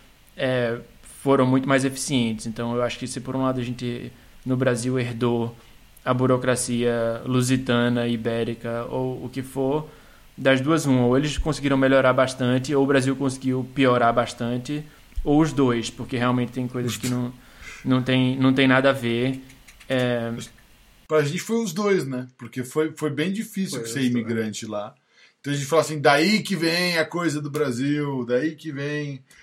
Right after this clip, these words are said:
Speaker 2: É porque São Paulo é, é, é, não é tão absurdo como qualquer lugar no Brasil, em algumas coisas talvez seja mais, mas em geral tem coisas eficientes.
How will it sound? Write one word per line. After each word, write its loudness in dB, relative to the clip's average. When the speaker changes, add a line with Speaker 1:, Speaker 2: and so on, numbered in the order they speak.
Speaker 2:
É -12
porque -10
São -2
Paulo 4
é, 6
é, 2
é, -8
não -6
é 2
tão 0
absurdo -6
como -6
qualquer -4
lugar -2
no -4
Brasil, -6
em -8
algumas -4
coisas -8
talvez -8
seja -10
mais, -10
mas -6
em -2
geral 2
tem -2
coisas 0
eficientes. -6